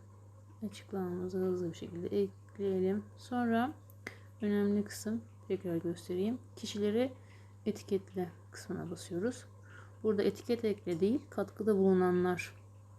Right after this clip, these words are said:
kısmına basıyoruz. Katkıda bulunan davet edeceğiz şimdi. Ben bir diğer Kalimba sayfamı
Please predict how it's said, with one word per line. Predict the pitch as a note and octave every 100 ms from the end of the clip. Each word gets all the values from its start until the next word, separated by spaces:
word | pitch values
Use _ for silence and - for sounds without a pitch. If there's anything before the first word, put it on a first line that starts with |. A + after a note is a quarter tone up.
| - - -
kısmına | - - F#3 F#3
basıyoruz. | F3 - F3+ F#3 G#3
Katkıda | - F#3 - F#3 F#3
bulunan | F3 F3+ F3 E3+
davet | D#3+ D#3 F3
edeceğiz | - F#3 F3+
şimdi. | - F#3 F3+ B3 - - - - - - - - - - - - - - - G3+
Ben | G3 G3+ A3 - - G#3+
bir | G3
diğer | F3+ F3 F3+
Kalimba | - F#3 E3+ E3+ E3+ -
sayfamı | - F#3 E3+ - E3+ E3+